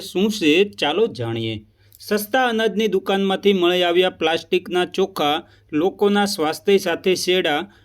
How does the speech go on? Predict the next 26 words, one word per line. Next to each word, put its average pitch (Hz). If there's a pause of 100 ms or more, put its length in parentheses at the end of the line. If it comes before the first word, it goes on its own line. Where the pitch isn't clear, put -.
(240)
પ્લાસ્ટિકના 208 (160)
ચોખાની 196 (180)
આવી 196 (100)
અનેક 208 (120)
જાહેરાતો, 175 (200)
જાહેર 165 (120)
ખબરો 175 (420)
અવારનવાર 202
સમાચાર 185
પત્રકમાં 180
વાંચવા 180
મળે 196
છે, 151 (160)
તેમજ 196
ટી 196
વીની 208
ન્યૂઝ 208
ચેનલ 190
દ્વારા 180 (420)
તે 220 (220)
એક 220 (140)
ચર્ચાનો 190
વિષય 143
બની 127
રહે 110
છે. 120